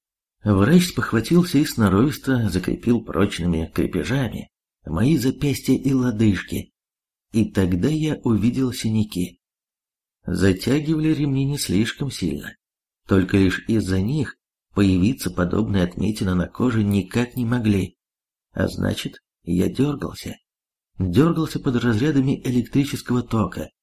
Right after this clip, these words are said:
словно и не был парализован. Додумать до конца я эту мысль не успел. Доктор Эргант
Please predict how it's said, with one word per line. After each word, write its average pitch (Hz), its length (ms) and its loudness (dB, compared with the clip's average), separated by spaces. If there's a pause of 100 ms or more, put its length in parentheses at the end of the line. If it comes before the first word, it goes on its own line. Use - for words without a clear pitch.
(300)
словно 123 640 -4 (120)
и 110 120 2
не 101 260 2
был 131 260 -2
парализован. 135 720 -2 (1000)
Додумать 98 600 0
до 139 80 0
конца 139 320 -4
я 139 160 0
эту 127 300 -4
мысль 127 340 -4
не 120 120 0
успел. 82 520 -4 (520)
Доктор 95 420 0 (100)
Эргант 98 500 -2